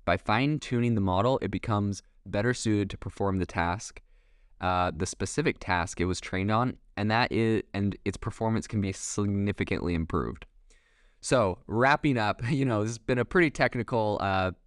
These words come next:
podcast today talking about exactly how Chat G P T works, but I feel like this is very important and very relevant as this technology is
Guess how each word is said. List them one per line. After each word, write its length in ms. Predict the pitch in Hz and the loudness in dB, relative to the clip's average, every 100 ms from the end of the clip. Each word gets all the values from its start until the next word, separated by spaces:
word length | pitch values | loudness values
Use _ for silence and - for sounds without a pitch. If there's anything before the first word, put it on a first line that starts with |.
| - - | -20 -10
podcast 520 | - 117 107 110 101 - | 0 2 2 2 0 0
today 260 | 98 95 | 0 0
talking 300 | - 104 107 | 0 0 0
about 140 | 98 92 | 0 -2
exactly 460 | 92 104 98 104 | 0 2 2 0
how 160 | 117 95 | 0 0
Chat 260 | - 90 | 2 0
G 120 | - 101 | -2 -6
P 100 | 110 | -4
T 120 | 101 | 0
works, 260 | 143 127 | 0 0
but 100 | - | 0
I 40 | 101 | 0
feel 160 | 151 | 2
like 100 | 156 | 0
this 120 | 135 110 | 0 -4
is 60 | |
very 400 | 104 131 165 151 | -4 -4 0 0
important 380 | 127 127 127 110 | 0 2 2 2
and 100 | 104 | 2
very 220 | 110 120 | 2 2
relevant 440 | 107 104 101 104 - | 4 4 2 0 0
as 220 | 95 90 | -2 -2
this 340 | 98 117 131 - | 0 0 0 -4
technology 580 | - 117 104 104 104 | -6 -2 0 0 0
is 120 | 95 | 0